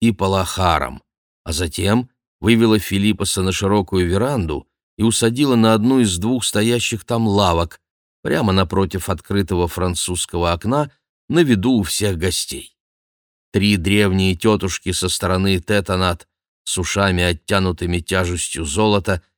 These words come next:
тут же подхватились с мест и последовали за ним. Каждая складка на их подолах отглажена до остроты лезвия, а чатта их накрахмалены в рисовом отваре так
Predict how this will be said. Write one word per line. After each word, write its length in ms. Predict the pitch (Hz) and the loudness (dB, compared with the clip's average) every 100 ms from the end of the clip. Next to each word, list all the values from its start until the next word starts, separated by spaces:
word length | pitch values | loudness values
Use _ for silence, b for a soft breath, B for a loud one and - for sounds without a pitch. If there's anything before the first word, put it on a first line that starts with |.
| _ | _
тут 180 | - 151 | 2 2
же 180 | 85 90 | 2 -2
подхватились 720 | 82 98 - 98 85 87 82 | -2 -4 -2 -2 0 -4 -2
с 120 | - | -4
мест 360 | - 165 170 - | -2 0 0 -4
и 80 | - | -6
последовали 680 | 95 - - 98 104 98 92 | -4 -4 -2 0 0 0 -2
за 180 | 82 90 | -2 -2
ним. 300 | 78 69 - _ _ _ _ _ _ _ | -4 -6 -10 _ _ _ _ _ _ _
Каждая 440 | 87 87 73 78 | -4 -4 -4 -4
складка 560 | - - 80 82 - 76 | -6 -6 -4 -4 -6 -8
на 80 | 73 | -6
их 160 | 73 | -8
подолах 560 | - 71 80 92 87 - _ _ | -8 -6 -2 0 -2 -8 _ _
отглажена 800 | 90 87 78 82 90 90 92 87 | -6 -4 -4 0 0 -2 -2 -2
до 160 | 80 | -2
остроты 480 | 87 - 87 87 95 | -2 -2 -4 -6 -6
лезвия, 720 | 85 76 85 175 76 71 65 - _ _ _ | -4 -2 -2 -2 -4 -6 -8 -14 _ _ _
а 100 | 90 | -6
чатта 640 | 78 - - 101 87 - 90 | -6 -6 -2 -2 -2 -6 -4
их 360 | 90 87 - _ _ | -4 -4 -12 _ _
накрахмалены 840 | 92 82 85 80 - 101 90 85 82 | -4 -4 -4 -6 -2 0 2 0 -2
в 80 | 80 | -2
рисовом 420 | 104 - 92 92 | -2 0 0 0
отваре 420 | 90 92 104 90 | -2 -2 -2 -2
так 220 | 80 85 | -2 -6